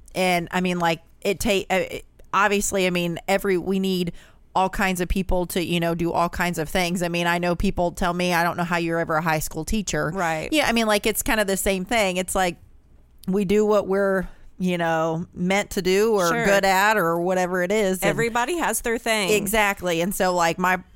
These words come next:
Speaker 1: hat's off to you because, like I said, the, there is no way that I could do, like, the, it, really any part of it, I guess,
Speaker 2: Uh-huh.
Speaker 1: like, 'cause I don't even like doing the viewing part of it whenever I just have to walk in.
Speaker 2: Uh-huh.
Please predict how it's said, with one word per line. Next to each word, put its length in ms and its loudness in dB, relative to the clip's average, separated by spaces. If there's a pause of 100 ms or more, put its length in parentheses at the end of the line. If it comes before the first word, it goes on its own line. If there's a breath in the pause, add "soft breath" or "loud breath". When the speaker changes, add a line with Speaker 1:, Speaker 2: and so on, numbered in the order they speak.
(140)
Speaker 1:
hat's 280 -2
off 240 2
to 80 -6
you 140 2
because, 320 0
like 160 0
I 80 -2
said, 340 0
the, 240 2 (440 loud breath)
there 260 0
is 140 0
no 260 2
way 240 2
that 140 0
I 100 2
could 180 -4
do, 300 2
like, 260 0
the, 380 0 (640)
it, 260 -4
really 420 0
any 200 0
part 260 0
of 140 0
it, 80 -2
I 80 0
guess, 340 4
Speaker 2:
Uh-huh. 120 2
Speaker 1:
like, 160 2
'cause 140 0
I 100 2
don't 140 0
even 180 0
like 200 0
doing 220 0
the 120 -2
viewing 440 -2
part 280 0
of 160 -2
it 160 0
whenever 400 -2
I 140 2
just 160 -6
have 200 -2
to 80 -2
walk 280 -2
in. 260 -2
Speaker 2:
Uh-huh. 460 0